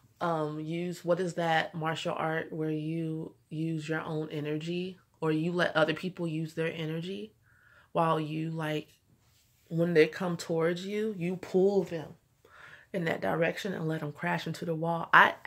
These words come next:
I'm really good at that, actually. <laughs> When I'm play fighting with people, 'cause I love to, like, fight, like, play fight and stuff. That's one of the tactics I use all the time. Like, someone, somebody will come charging at me,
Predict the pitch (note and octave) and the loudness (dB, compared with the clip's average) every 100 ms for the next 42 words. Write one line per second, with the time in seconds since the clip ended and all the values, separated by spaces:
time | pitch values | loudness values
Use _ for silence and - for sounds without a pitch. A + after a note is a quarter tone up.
0 | - - F#3 F#3+ E3+ F3+ D#3+ D3 D#3+ D#3+ | -8 -2 -2 0 0 0 0 0 0 -2
1 | D#3+ - - D4+ - - - - - D4 | -6 -10 -10 -12 -12 -12 -10 -10 -12 -14
2 | - - - - - - - _ - G3+ | -16 -18 -18 -20 -20 -20 -20 _ 0 0
3 | - - - G3+ F#3+ F3+ - F3+ F3+ F3+ | 2 0 2 4 4 4 6 4 6 4
4 | G3 F#3+ F#3 G3 F#3+ F3+ F3 E3 E3 D#3+ | 4 2 -2 -4 -4 0 4 4 6 4
5 | E3 - E3+ C#3+ - - D3 D#3 G4+ - | 2 -4 -8 -10 -8 -6 -4 -6 -6 -8
6 | D3+ D3 - D#3 - E3 E3+ - E3 - | -10 -10 -10 -10 -6 -6 -6 -6 -10 -6
7 | E2 E2 - - - - - _ E3+ E3+ | -4 -4 -10 -20 -20 -20 -20 _ 2 2
8 | F3 E3 D#3+ F3 D#3+ D#3+ - - F3 D#3 | 2 -2 -2 -2 -4 -4 -6 -10 -6 -6
9 | D#3 D#3+ - D#3+ D3+ F3 D#3 D#3 D3 C#3+ | -6 -8 -4 -2 0 -2 -4 -4 -6 -8
10 | C#3+ D3 C#3+ D#3+ D#3+ D#3 - E3 E3 D#3 | -10 -10 -6 -4 -4 -6 -4 -2 0 0
11 | D#3 D3+ - E3 D3+ F3 E3 E3+ F3 F3 | -2 -4 -6 -8 -6 -2 0 0 -2 -6
12 | F3+ E3 F3 F3 | -8 -10 -10 -12